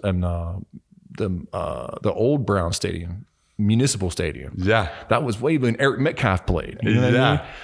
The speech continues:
Speaker 1: So
Speaker 2: Huh.
Speaker 1: I've always wanted to go to a game. Like, I love going, I love watching live sports. I mean, that's
Speaker 2: Oh,
Speaker 1: always
Speaker 2: yeah.
Speaker 1: the best, you know?
Speaker 2: That is. It's
Speaker 1: But
Speaker 2: like
Speaker 1: yeah, man, I gotta get to a game this
Speaker 2: Yeah,
Speaker 1: year,
Speaker 2: you
Speaker 1: doing
Speaker 2: got to.
Speaker 1: something. So,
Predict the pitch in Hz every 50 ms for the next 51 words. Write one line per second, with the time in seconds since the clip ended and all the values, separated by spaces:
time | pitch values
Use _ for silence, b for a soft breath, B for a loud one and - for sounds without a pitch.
0 | B B - 131 120 117 113 110 104 - B B B B B B - 143 147 131
1 | 117 - - - - - 113 113 - 127 139 131 120 117 110 104 107 104 104 107
2 | 101 98 98 90 87 107 110 104 98 95 92 95 95 104 120 110 110 113 101 95
3 | 92 95 92 - - 117 127 131 123 117 117 107 - 110 95 95 95 92 90 92
4 | - - - - 95 - - - - 90 92 92 95 95 - - 117 - 92 92
5 | 92 92 92 90 92 92 85 82 85 - - - - 90 87 107 113 117 107 95
6 | 92 85 - - - - - - 113 107 101 113 113 110 113 110 110 107 101 98
7 | 95 107 113 113 113 110 104 98 98 - - 95 90 90 98 101 98 95 101 107
8 | 95 95 110 120 90 104 104 98 95 - - - 98 98 98 90 - 95 82 80
9 | 90 90 - - - 90 85 85 85 85 82